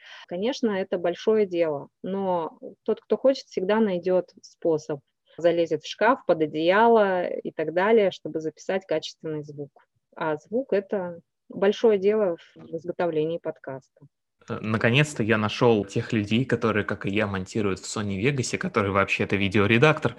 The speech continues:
Speaker 2: Слушайте, а как в итоге пришли к выбору тем для подкаста? И вообще, есть ли, э, определенного рода контент-план в этом направлении,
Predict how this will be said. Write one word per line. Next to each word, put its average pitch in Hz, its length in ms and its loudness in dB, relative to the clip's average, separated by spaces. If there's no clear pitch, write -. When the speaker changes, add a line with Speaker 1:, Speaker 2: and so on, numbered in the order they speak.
Speaker 2:
Слушайте, - 520 2
а - 160 -6
как 202 340 2
в 127 100 2
итоге 147 340 4
пришли 131 880 -2
к 117 320 -2
выбору 123 560 0
тем 101 460 -2
для 98 220 -6
подкаста? - 560 -4
И 92 40 -2
вообще, 101 280 0
есть 127 420 0
ли, 120 160 4
э, 113 80 6
определенного 110 580 0
рода 127 180 2
контент-план 107 800 0
в 90 40 -2
этом 95 220 -4
направлении, 110 760 0